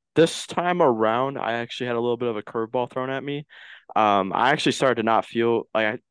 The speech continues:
started to get, like, a cold just about, yeah, heading into meet week. Um,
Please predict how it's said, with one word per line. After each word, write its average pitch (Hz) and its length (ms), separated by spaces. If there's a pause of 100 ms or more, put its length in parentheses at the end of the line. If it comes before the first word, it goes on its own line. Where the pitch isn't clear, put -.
(160)
started 185 240
to 147 40
get, 123 60
like, 110 140
a - 20
cold 123 480 (1200)
just 127 220
about, 120 540 (720)
yeah, 120 200
heading 131 280
into 113 280
meet 107 180
week. 95 280 (420)
Um, 98 540